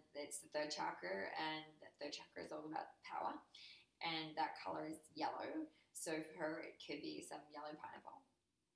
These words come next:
Then for the ethereal, the ethereal is working with the super consciousness, and that's where you're looking at sixth, seventh, and eighth ch-, chakras. And so those, the color spectrum there is really the, the purple to white. But I love some good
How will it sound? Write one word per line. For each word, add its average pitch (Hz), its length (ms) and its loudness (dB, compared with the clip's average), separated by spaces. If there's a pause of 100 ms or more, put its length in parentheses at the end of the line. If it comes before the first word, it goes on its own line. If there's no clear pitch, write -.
(260)
Then 185 320 2
for 196 160 0
the 160 320 2
ethereal, 165 800 2 (400)
the 165 80 0
ethereal 160 400 4 (160)
is 151 240 -2
working 156 320 -6
with 147 240 -6
the 147 160 0 (240)
super - 320 -4
consciousness, 196 560 -4
and 160 160 -4
that's - 240 -6
where 156 80 -4
you're 147 160 -6
looking 147 160 -12
at - 160 -12
sixth, - 240 -4
seventh, 139 240 -6 (160)
and 165 160 -10
eighth - 320 -10
ch-, - 400 -8
chakras. 311 320 -4 (480)
And 160 560 2
so 156 240 2 (400)
those, 156 560 0
the 160 80 -8
color 151 160 0
spectrum - 320 -6
there 147 240 -2
is - 80 -20 (240)
really 147 400 -2
the, 156 480 -6
the - 60 -4 (260)
purple 143 400 -4
to - 80 -6 (160)
white. - 400 -2 (320)
But 160 160 2
I 156 80 4
love 151 160 4
some 147 240 -8
good 147 240 -6